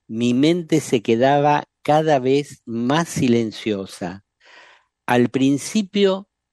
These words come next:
entregué párrafos e historias enteras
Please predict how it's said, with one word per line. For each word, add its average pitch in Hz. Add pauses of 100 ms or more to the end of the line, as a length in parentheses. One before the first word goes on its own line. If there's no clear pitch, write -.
(120)
entregué 127
párrafos 165
e 123
historias 147
enteras 156